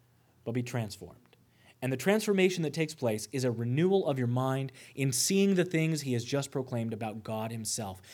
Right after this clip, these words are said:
and the working of the persons of the Trinity. Faith comes by hearing,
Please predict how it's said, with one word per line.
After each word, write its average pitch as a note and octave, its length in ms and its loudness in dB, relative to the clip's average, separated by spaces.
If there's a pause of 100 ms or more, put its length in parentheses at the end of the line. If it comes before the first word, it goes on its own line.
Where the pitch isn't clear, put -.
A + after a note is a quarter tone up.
(120)
and A#2+ 120 2
the A2 60 2
working E3+ 600 2
of A2+ 140 -4
the - 60 -14
persons C3+ 720 0 (300)
of A#2+ 140 4
the A#2+ 100 4
Trinity. A2+ 500 2 (220)
Faith F3+ 260 8
comes D3+ 240 2
by A#2+ 160 4
hearing, C#3 640 2